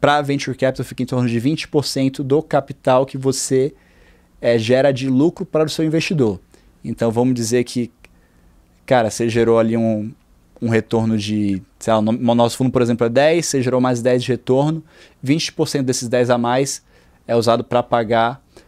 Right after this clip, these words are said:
o fundo. Geralmente, esses vinte por cento que justamente vão, na sua maioria, pros sócios, e também você pode alocar para membros do time de acordo com,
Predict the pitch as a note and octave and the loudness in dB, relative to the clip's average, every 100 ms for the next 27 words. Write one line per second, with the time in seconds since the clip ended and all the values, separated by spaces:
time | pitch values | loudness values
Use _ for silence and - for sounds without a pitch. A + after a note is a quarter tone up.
0 | _ _ _ - A#2+ - A2+ G2+ G2 A2 | _ _ _ -4 -4 -2 -4 -4 0 2
1 | A#2+ A#2+ B2+ C#3 A#2 B2 - B2 - A#2+ | 2 0 -2 -2 -2 -2 -2 -6 -4 -4
2 | A#2 A#2 - B2 A#2 B2 C#3+ C#3 _ _ | -4 -6 -4 -2 0 -2 -4 -10 _ _
3 | _ _ _ B2 A#2 A#2 A#2 - A#2 A2+ | _ _ _ -2 2 2 0 -2 0 0
4 | A2+ A#2 G#2+ C3 C3 D#3+ - - - - | 0 -2 -4 2 2 2 -4 -12 -14 -18
5 | _ _ _ C3 D3+ D#3+ C#3 C#3 D3 C3 | _ _ _ -4 0 2 2 2 -2 0
6 | B2+ B2+ B2+ A#2+ A#2+ A#2+ B2 A#2+ A2+ A#2 | 0 2 0 2 0 2 2 2 0 -2
7 | A#2 A2+ A2+ - G#2+ A2+ A2+ A2 A2 A2 | -2 -4 -4 -4 0 0 0 -2 -4 -4
8 | A2+ - B2+ C3+ | -6 -4 -2 -4